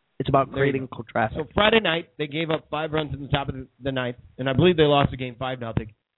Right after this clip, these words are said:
Speaker 2: I went to the day game yesterday. It was a doubleheader. Uh, they were down two nothing, and then it was it what is it the, uh, sixth inning, I believe, maybe the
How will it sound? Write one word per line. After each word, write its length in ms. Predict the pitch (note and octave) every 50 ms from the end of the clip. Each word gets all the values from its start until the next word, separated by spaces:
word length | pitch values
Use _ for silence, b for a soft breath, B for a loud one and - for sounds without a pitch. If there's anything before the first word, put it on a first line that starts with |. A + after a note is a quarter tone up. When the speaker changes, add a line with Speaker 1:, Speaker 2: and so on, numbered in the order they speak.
| _ _
Speaker 2:
I 80 | A2 C#3
went 180 | F3+ G3+ - -
to 80 | F#3
the 80 | E3+ D#3+
day 200 | C3+ E3 F#3 G3
game 160 | F3 D#3+ C#3 C3
yesterday. 320 | B2+ B2+ B2 B2+ C3 C#3
It 40 | D#3
was 120 | D3 A#2
a 120 | B2 A#2+ -
doubleheader. 440 | D3+ D3+ C#3+ A2+ C3+ D3+ B2 A#2 A#2+ _ _ _ _ _ _ _ _ _ -
Uh, 240 | B2 B2+ B2 B2
they 120 | B2 C3 C#3
were 100 | C#3+ C#3+
down 260 | C#3+ E3 F3 F#3 F3+ - -
two 100 | F#3+ F#3
nothing, 400 | E3 E3+ F#3+ G#3 - E3 D3 C3+
and 140 | C3 C3+
then 240 | D3+ E3 F3 F3 F3 E3+ -
it 200 | - C#3+ - C#3+
was 120 | D#3 E3 D3+
it 80 | F3 F3+
what 200 | F3+ E3+ D3+ A#2+
is 60 | A2+ A#2+
it 100 | B2+ - _ _
the, 220 | C3 C3+ C3+ C#3
uh, 240 | C#3 C3+ C3 C3 C3 A#2+ - -
sixth 240 | F3+ G3 - -
inning, 220 | G3+ G3+ G#3 G#3+ G#3+
I 80 | G#3+
believe, 320 | G#3 G#3 G#3+ A3 A#3 A3+ G3
maybe 180 | E3+ E3 E3+ E3+
the 60 | -